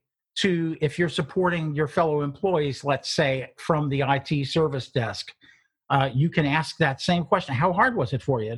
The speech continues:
to, to get our attention and to get your question answered? Was it difficult? Was it easy? Let us know." That is,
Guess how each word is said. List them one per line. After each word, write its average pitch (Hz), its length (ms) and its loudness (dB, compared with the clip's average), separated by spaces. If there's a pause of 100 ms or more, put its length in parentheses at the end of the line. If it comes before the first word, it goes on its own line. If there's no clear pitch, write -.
(100)
to, 147 280 2 (100)
to 147 100 2
get 131 220 2
our 151 140 2
attention 185 420 0
and 151 120 -2
to 143 80 -4
get 170 160 -2
your 165 100 -6
question 247 400 0
answered? 117 380 -6 (480)
Was 117 160 0
it 110 80 -8
difficult? 190 400 2
Was 127 120 -2
it 123 100 2
easy? 190 520 -4
Let 151 140 2
us 180 160 -4
know." 180 340 -2 (400)
That 180 380 0
is, - 280 -8